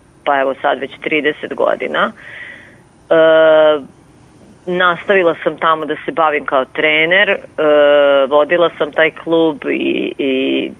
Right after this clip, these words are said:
i decu na takmičenja kao i sebe. E, onda sam neki period zasnovala porodicu, imam sada tri već odrasla sina, e, zaposlila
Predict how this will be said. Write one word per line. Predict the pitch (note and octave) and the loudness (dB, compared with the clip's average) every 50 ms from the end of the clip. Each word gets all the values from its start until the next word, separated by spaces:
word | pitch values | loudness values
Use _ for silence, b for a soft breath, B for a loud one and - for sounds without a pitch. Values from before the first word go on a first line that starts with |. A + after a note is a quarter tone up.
| - - D#3 | -16 -10 -10
i | D#3+ D3+ | -8 -4
decu | C#3+ E3+ D#3+ E3 D#3 - - D#3+ D3+ | -2 0 0 0 -2 -6 -10 -10 -8
na | C#3+ C#3 | -8 -8
takmičenja | - - D#3 C#3+ C#3 C#3 - E3+ E3 D#3+ E3 - F3 D3 C#3 C3+ C3 C3 C3+ - - - | -6 -2 -2 0 -2 -2 -4 -6 -6 -6 -6 -2 -2 -2 -2 0 -2 -2 -4 -6 -8 -4
kao | - C#3+ C3 C3 | -2 -2 -2 -2
i | B2 - - - | -4 -8 -4 -2
sebe. | C3 C3 C3+ B2+ A#2+ C3 C#3+ | -2 0 0 -2 0 2 2
E, | C#3+ F3 G#3+ B3 - - - - _ - B B B B B B _ _ - - _ _ _ _ _ - - _ - - E3 D#3+ D#3+ D#3+ D#3+ D#3+ D#3+ D#3+ D#3+ D#3+ D#3+ D#3 D#3 - - - - - _ _ _ _ _ _ - | 2 2 0 -2 -8 -18 -20 -20 _ -18 B B B B B B _ _ -20 -20 _ _ _ _ _ -20 -20 _ -2 2 4 6 6 6 6 6 6 6 6 6 6 4 4 2 -2 -6 -12 -20 _ _ _ _ _ _ -2
onda | A3 C4 B3 A#3 G#3+ - | 0 0 0 0 -2 0
sam | - A3+ A3+ | -2 0 2
neki | A3 G#3+ A3 G#3+ G#3+ F#3+ | 2 2 0 0 -4 -2
period | - G#3+ G3 G3+ G3+ G3 F#3 E3 | 0 2 2 4 4 2 2 2
zasnovala | F#3 F3+ F#3+ - - F#3+ F3+ E3+ E3 D#3+ | 2 0 0 -2 -2 0 2 2 2 2
porodicu, | D#3+ - D#3+ D#3 D#3+ F3+ F#3+ F#3 F#3 E3+ - - - F3 | 0 0 0 2 4 2 2 2 0 -2 -4 -4 -4 -4
imam | E3 D#3 D#3+ E3 E3 - - | -2 -2 -2 -4 -4 -2 0
sada | E3 D#3+ D#3 D3+ D3 | 0 2 2 0 -2
tri | - - D3+ D#3+ D3+ | -2 -2 -2 -2 -2
već | C#3+ C3+ - - | -2 -4 0 2
odrasla | D3+ D3+ C#3 C#3+ C#3 - - - C#3+ C#3 - - - | 0 2 2 -2 -6 -6 -8 -8 -8 -8 -8 -4 -2
sina, | F#3+ G3 G#3 A3+ A3+ A3+ G#3+ G#3 G3 F#3 F3+ | 0 0 2 2 0 2 2 2 2 2 0
e, | F3 _ _ _ _ _ _ _ _ - - - _ _ _ _ - D#3 D#3+ D3+ D3+ D3+ D3+ D3+ D3+ D#3 D3+ D3 D3+ D3+ D3 C#3+ - | -2 _ _ _ _ _ _ _ _ -20 -20 -20 _ _ _ _ 0 2 4 4 4 6 6 6 4 4 4 4 4 4 2 0 -2
zaposlila | D#3 D3+ - - D#3+ D#3+ E3+ F3+ - - - B3+ C4+ C4 B3 A#3 | -6 -6 -2 0 2 2 2 2 0 0 0 2 2 4 2 2